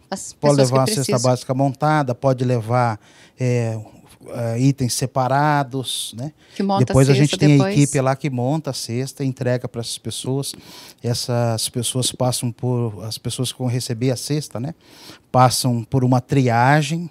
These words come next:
Speaker 2: né, com o pessoal especializado no assunto, assistentes sociais, gente que entende, né, do, do trabalho e, e como fazer essa, essa seleção das pessoas, das famílias que vão ser, é, abençoadas com esta cesta, né?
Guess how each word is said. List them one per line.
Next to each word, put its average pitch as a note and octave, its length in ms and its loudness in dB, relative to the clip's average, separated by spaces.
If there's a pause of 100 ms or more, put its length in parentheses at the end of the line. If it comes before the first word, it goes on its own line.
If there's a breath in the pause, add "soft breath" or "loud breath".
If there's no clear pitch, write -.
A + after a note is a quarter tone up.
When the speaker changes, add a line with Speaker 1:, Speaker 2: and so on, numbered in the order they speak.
Speaker 2:
né, A#2 160 -6
com - 120 -8
o A#2 40 -8
pessoal - 340 -4
especializado A#2+ 1040 -2 (440 loud breath)
no A2+ 100 -6
assunto, C3+ 500 0
assistentes B2 340 -2
sociais, A#2+ 600 0
gente B2 240 -4
que - 120 -4
entende, B2 720 2 (340 soft breath)
né, A#2+ 140 -4
do, A2+ 100 -4 (180)
do A#2+ 140 -2
trabalho A#2 800 0
e, G#2+ 500 -8
e A2 120 -6
como C3 400 2
fazer A#2+ 400 -2
essa, A#2 440 -4 (360 soft breath)
essa A#2+ 220 -4
seleção B2+ 640 2
das A2 200 -4
pessoas, A#2+ 460 -2
das A#2 200 -4
famílias A#2 540 -2
que B2 120 -6
vão A2 160 -6
ser, A2+ 380 -4 (420 loud breath)
é, A2 200 -2
abençoadas A#2+ 800 0
com A#2+ 160 -8
esta A2+ 240 -10
cesta, - 480 -6
né? - 120 -8